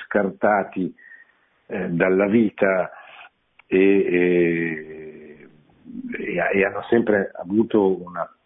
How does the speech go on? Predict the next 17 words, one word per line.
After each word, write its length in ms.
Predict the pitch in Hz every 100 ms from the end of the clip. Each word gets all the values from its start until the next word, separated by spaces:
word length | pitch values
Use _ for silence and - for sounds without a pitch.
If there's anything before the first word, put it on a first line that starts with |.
| _ -
particolare 760 | - - - - 98 104 95
bisogno 880 | 71 78 80 87 131 135 101 87 82
di 140 | 82
essere 640 | 85 - 95 82 85 80 - - _ _ _ _ _ _ -
aiutati. 760 | 90 90 - - - - - _ _ _ _ _ _ _
Quello 360 | - 165 147 123
che, 460 | 175 180 151 - -
eh, 500 | 120 117 110 107 -
il 120 | 98
cardinale 560 | - 107 117 143 151 120
ci 100 | 127
vuole 280 | 127 156 165
dire 300 | 151 190 143
è 40 |
proprio 280 | 131 139 156
questo, 580 | 160 147 110 - 101 - _ _ _ _ _ _ _ _ _ _ -
eh, 480 | - - - -